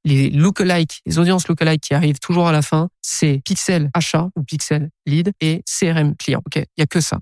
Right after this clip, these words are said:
rien d'autre. Donc, vous voulez améliorer vos audiences, ayez des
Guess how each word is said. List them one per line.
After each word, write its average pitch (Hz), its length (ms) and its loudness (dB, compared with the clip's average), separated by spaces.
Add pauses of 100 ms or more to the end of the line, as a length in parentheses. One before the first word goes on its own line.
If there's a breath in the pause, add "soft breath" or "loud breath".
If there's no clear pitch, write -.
rien 151 320 4
d'autre. 135 180 -6 (420)
Donc, 151 480 2
vous 139 160 2
voulez 202 260 2
améliorer 175 640 2 (160)
vos 147 220 0
audiences, 151 480 0 (140)
ayez 156 220 2
des 139 240 0